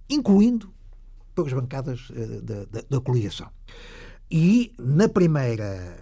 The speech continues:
reação ao discurso, Manuel Ferreira Leite elogia a intervenção de, de Sampaio e diz que quem veja neste discurso uma crítica ao governo está errado.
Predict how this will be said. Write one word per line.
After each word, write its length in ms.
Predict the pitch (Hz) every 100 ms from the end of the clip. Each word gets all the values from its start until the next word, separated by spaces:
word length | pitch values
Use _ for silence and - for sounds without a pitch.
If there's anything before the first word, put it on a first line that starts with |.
| 87
reação 920 | 101 151 156 - - 127 98 82 - - - - - -
ao 160 | 120
discurso, 640 | 117 - - 208 - - 233
Manuel 380 | 131 131 127 131
Ferreira 320 | - 131 135
Leite 500 | 127 143 175 - 196 - -
elogia 500 | 185 180 117 143 113
a 60 |
intervenção 560 | 104 110 104 104 110 95
de, 160 | 85 85
de 300 | - - -
Sampaio 580 | - 95 107 127 185 - - - - - - -
e 100 | 120
diz 240 | 160 -
que 380 | - 175 233 - -
quem 240 | - 196 170
veja 400 | 127 180 117 120
neste 260 | 127 123
discurso 420 | - - 165 123 120
uma 140 | 120
crítica 460 | - 151 - - 110
ao 80 |
governo 440 | 98 101 139 165 131
está 240 | - 156
errado. 380 | 160 - 85